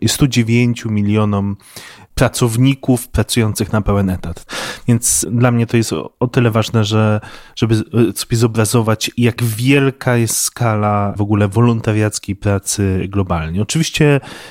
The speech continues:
wolontarystyka to kawałek tylko tego, ale jest tego częścią. Z jedne-, jedną nogą jest częścią turystyki według mnie, a drugą nogą jest częścią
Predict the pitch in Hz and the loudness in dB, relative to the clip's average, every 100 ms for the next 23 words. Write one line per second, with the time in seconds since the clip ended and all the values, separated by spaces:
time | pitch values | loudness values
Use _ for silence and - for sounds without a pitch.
0 | - - 120 135 135 135 135 - 147 143 | -16 -6 0 2 2 2 0 0 -2 0
1 | 127 120 - - - - - 113 135 156 | 0 -2 -6 -18 -16 -2 0 4 4 2
2 | - 156 151 151 147 131 131 123 120 _ | 2 0 0 0 0 0 2 2 -2 _
3 | _ _ _ 120 117 117 117 - - 104 | _ _ _ 2 4 2 0 -4 -2 0
4 | 107 - 92 - 92 98 113 131 127 117 | 0 2 0 -2 -6 -4 0 0 0 2
5 | 135 139 131 127 117 110 107 - 107 - | 2 2 0 0 0 -2 -4 -4 -4 -4
6 | 98 - 104 - 143 - 131 123 117 - | -6 -4 -4 -2 -4 -2 -2 -2 -2 -2
7 | 113 110 - - - - 110 107 120 123 | -2 -2 -8 -20 -8 -2 0 2 0 2
8 | 117 110 107 104 104 101 101 95 - - | 0 0 -2 -2 -2 -2 -2 -4 -8 -6
9 | 101 95 - - 95 95 | -4 -4 -4 -4 -2 -2